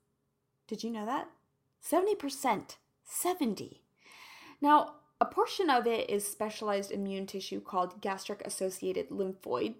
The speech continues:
tissue. Um, so please bear that in mind. The tissues are, like, your gold mines. So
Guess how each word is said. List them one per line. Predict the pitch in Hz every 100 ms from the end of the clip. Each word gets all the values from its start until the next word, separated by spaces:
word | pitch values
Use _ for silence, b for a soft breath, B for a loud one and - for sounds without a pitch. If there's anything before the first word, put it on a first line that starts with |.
| _
tissue. | - 294 285 339 339 349 359 349 B B B B
Um, | 226 226 214 202 175 - _ _ _ _ _ _ _ _ - -
so | - 240
please | 240 262 277 330 - -
bear | 202 202 202
that | 240 240
in | 190 180
mind. | 170 185 160 85 - - - _ b b b b b b -
The | 240
tissues | - 339 339 220 - - - - _ _ _ _ _ _ -
are, | 226 240
like, | 220 160 - - _ -
your | 202 220
gold | 214 208 208 208
mines. | - - - - -
So | - - 226 226